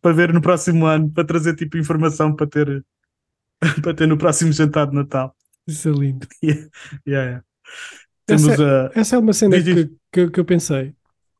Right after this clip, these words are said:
Speaker 2: Porquê é que, porquê é que tá ali tanta gente que não quer estar ali? Tipo, o, não, ou melhor, tanta gente. O Uncle Lee tá lá e não quer estar ali.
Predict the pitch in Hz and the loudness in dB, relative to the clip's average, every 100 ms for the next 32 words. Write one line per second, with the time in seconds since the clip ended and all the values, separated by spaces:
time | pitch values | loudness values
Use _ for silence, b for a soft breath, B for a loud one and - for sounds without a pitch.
0 | _ _ _ - - - 160 190 180 - | _ _ _ -20 -20 -8 -2 -2 -2 -12
1 | 220 - 156 185 - 180 170 175 175 160 | -16 -10 -2 -2 2 2 2 2 2 4
2 | 147 165 - 170 170 156 175 160 170 160 | 4 2 2 0 0 -2 -2 -2 0 -2
3 | 147 143 143 170 - 151 160 190 190 175 | -4 -8 -10 -8 -6 -4 -4 -2 0 2
4 | 156 135 131 143 143 131 123 147 151 156 | 2 0 -4 -6 -6 -6 -6 0 0 4
5 | 160 156 165 165 160 170 175 180 196 185 | 4 4 2 0 0 2 0 0 -4 -6
6 | 208 220 196 | -8 -6 -8